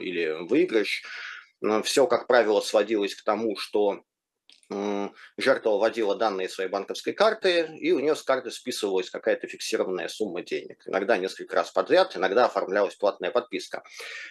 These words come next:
А, то теперь всё поменялось. Э, э, теперь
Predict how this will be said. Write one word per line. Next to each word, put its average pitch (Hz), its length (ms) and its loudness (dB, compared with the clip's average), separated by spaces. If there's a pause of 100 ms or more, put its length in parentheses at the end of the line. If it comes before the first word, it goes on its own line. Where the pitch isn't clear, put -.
(200)
А, 117 680 6 (520)
то 135 100 4
теперь 180 320 2
всё 156 400 4
поменялось. 117 960 0
Э, 101 440 -4 (120)
э, 113 440 4
теперь 185 520 2